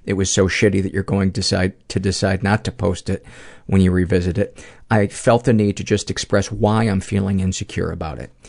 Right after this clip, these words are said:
I don't regret anything I said while we recorded, but I do regret what I didn't say.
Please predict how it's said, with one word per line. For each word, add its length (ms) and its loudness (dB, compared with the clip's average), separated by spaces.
I 80 -4
don't 240 2
regret 460 2
anything 480 4
I 120 2
said 260 2
while 340 4
we 160 2
recorded, 600 0
but 120 0
I 100 2
do 260 2
regret 500 0
what 140 2
I 60 0
didn't 400 0
say. 420 -6